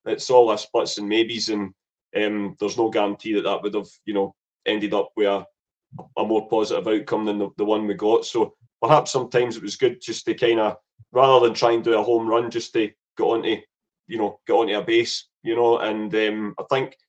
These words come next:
by getting a point on the board, we did that on, on Wednesday night. So as we all know, there's three games left. It'll be very, very tough, but I think we've, we've showed enough in the first three games, and obviously we get, at least getting a point to say that we're,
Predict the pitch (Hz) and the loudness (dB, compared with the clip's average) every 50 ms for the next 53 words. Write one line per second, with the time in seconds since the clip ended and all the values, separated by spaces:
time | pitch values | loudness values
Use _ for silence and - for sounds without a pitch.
0 | _ _ - 113 113 - 123 - - 104 101 - - - 113 104 - 101 107 104 | _ _ -4 -2 0 0 0 0 0 -2 -4 -2 -2 -2 0 0 -2 -4 -6 -6
1 | 90 110 110 110 101 - 101 98 98 110 101 - - 113 107 - - 104 107 104 | -4 -4 -4 -4 -4 -4 -6 -4 -4 -4 -4 -2 -2 0 0 0 -2 -4 -4 -4
2 | 101 - - 104 107 104 107 101 101 98 - - 107 104 104 101 - - 110 104 | -6 -6 -6 -4 -2 -2 -2 -2 -2 -4 -6 -6 -4 -2 -2 -4 -4 -2 -2 -2
3 | - - - _ _ _ _ - - - - - - - 123 147 160 151 127 117 | -2 -2 -6 _ _ _ _ -6 -4 -4 -4 -8 -4 2 6 8 8 8 8 6
4 | 113 117 113 113 117 110 - - _ _ 160 156 156 147 143 135 123 117 113 110 | 6 4 4 2 -2 -8 -10 -12 _ _ 0 0 0 2 2 0 0 0 -2 0
5 | 117 113 117 113 - 104 117 113 117 117 113 123 147 143 139 131 117 120 113 107 | 0 2 2 0 0 -2 -4 -2 -2 -2 0 4 4 4 6 6 4 2 2 2
6 | 104 - - 110 113 - - - - _ _ _ _ _ _ _ _ - 120 113 | -2 -4 -4 -4 -4 -4 -8 -20 -20 _ _ _ _ _ _ _ _ 2 2 2
7 | - - - - 127 123 123 - 120 110 - - - _ _ _ 113 113 - - | 2 0 -2 0 0 0 0 -2 -4 -6 -6 -10 -18 _ _ _ -12 -10 -8 -4
8 | - 151 147 139 127 117 120 123 127 127 - - _ _ _ _ _ _ _ _ | 0 0 2 2 2 2 4 2 2 2 -2 -12 _ _ _ _ _ _ _ _
9 | _ - 113 113 113 110 - 139 139 139 - - 135 135 127 113 110 110 107 110 | _ -6 -4 -4 -4 0 2 2 2 2 0 -6 -10 -12 -4 -2 0 0 0 0
10 | 110 107 - - - _ _ _ - 104 107 107 107 104 - - 104 90 - 104 | -4 -6 -10 -14 -16 _ _ _ -6 -4 -2 -2 -4 -4 -6 -8 -8 -8 -8 -8
11 | 95 - 101 101 - - - 117 - - - - - - - - 120 110 113 113 | -4 -2 -2 0 0 0 -2 -2 -2 -4 -4 -4 -6 -6 -4 -2 -2 0 -2 -2
12 | - _ _ _ _ _ _ _ _ _ - 110 101 - 120 113 98 90 110 107 | -6 _ _ _ _ _ _ _ _ _ -10 -6 -2 0 0 0 0 0 -2 -2
13 | 107 | -4